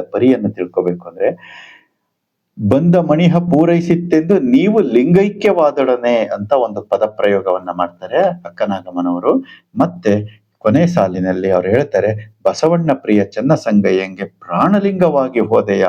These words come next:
ಸಂಗನ ಬಸವಣ್ಣ" ಅಂತ ಹೇಳ್ತಾ ಇದ್ದಾರೆ. ಇವೆರಡು ಅತಿ ಮುಖ್ಯವಾಗಿ ನಾವು ಗ್ರಹಿಸಬೇಕಾದಂತ ವಿಚಾರಗಳು,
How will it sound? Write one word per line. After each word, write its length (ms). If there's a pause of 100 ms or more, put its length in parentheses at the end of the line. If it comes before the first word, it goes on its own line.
ಸಂಗನ 380 (120)
ಬಸವಣ್ಣ" 500
ಅಂತ 380 (360)
ಹೇಳ್ತಾ 360
ಇದ್ದಾರೆ. 600
ಇವೆರಡು 460
ಅತಿ 460
ಮುಖ್ಯವಾಗಿ 580
ನಾವು 240
ಗ್ರಹಿಸಬೇಕಾದಂತ 1160
ವಿಚಾರಗಳು, 680